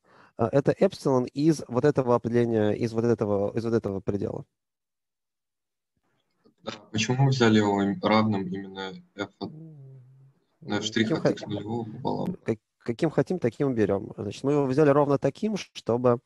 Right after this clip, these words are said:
Speaker 1: а, гарантировать, что, ну, смотрите, значит, а, вот у меня есть вот это выражение, а, f'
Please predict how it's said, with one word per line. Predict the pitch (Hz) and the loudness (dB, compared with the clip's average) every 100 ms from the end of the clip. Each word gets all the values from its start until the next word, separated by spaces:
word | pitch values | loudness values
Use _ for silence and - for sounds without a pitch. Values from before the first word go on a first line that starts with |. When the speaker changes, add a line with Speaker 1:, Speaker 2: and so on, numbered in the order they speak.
| - _ _ _ | -16 _ _ _
Speaker 1:
а, | - 104 | 0 0
гарантировать, | 120 113 123 - 175 160 113 - | 0 -2 -2 2 2 4 0 -2
что, | - - - 101 101 101 | -16 -8 -2 0 0 0
ну, | 123 113 | -4 -2
смотрите, | 120 117 98 92 | -2 -2 -2 -6
значит, | 104 - _ - - _ _ | -10 -12 _ -20 -20 _ _
а, | 110 - - | -6 -6 -4
вот | 113 - | -4 -2
у | |
меня | 143 | 2
есть | 190 147 | 2 2
вот | 131 | 0
это | 131 | 2
выражение, | 135 123 95 87 92 - | 4 4 0 -2 -6 -4
а, | - 107 107 | -2 0 0
f' | - | -2